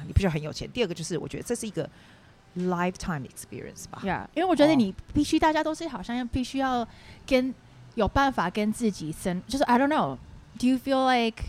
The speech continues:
Speaker 2: 我觉得因为周围上好像可能以前的我啊，就是觉得我没办法自己做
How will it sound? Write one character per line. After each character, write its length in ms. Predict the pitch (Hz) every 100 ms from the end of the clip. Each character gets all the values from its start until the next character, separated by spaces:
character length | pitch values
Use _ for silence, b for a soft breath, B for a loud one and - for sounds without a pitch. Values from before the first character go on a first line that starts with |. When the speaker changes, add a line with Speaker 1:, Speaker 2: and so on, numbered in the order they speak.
| - - _ _ _ - B
Speaker 2:
我 80 | 247
觉 120 | 240
得 80 | 302
因 120 | 339
为 200 | 359 294 165 -
周 140 | 262
围 100 | 220
上 180 | 240 220
好 120 | 156
像 280 | 208 190 175
可 120 | 175
能 160 | 170 180
以 100 | 180
前 160 | 185 175
的 120 | 190
我 120 | 151
啊， 180 | 147 160
就 100 | 190
是 240 | 214 196 - - - - - - -
觉 180 | - 180
得 140 | 180 196
我 120 | 156
没 160 | 160 180
办 180 | 208
法 140 | 196 147
自 160 | 220
己 140 | 185 139
做 300 | 190 143